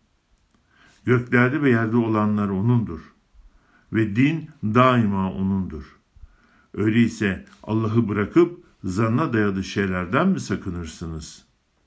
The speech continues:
Sizdeki bütün nimetlerin hepsi Allah'tandır. Size bir sıkıntı dokunduğunda yalnız O'na yalvarırsınız. Sonra da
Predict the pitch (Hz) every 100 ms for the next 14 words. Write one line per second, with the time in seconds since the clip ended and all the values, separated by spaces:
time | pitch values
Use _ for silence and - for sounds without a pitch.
0 | _ _ _ _ - - - 117 135 139
1 | 139 120 202 190 127 120 117 117 120 113
2 | 104 147 127 - 120 113 117 117 - 123
3 | 110 80 - _ _ _ _ _ _ _
4 | - - 120 117 127 127 117 127 127 117
5 | 123 117 110 113 104 104 101 120 180 180
6 | - _ 110 127 127 110 - 117 120 123
7 | 92 87 90 87 82 - 87 80 78 -
8 | _ _ _ _ _ _ _ _ - _
9 | - - 135 110 101 107 165 180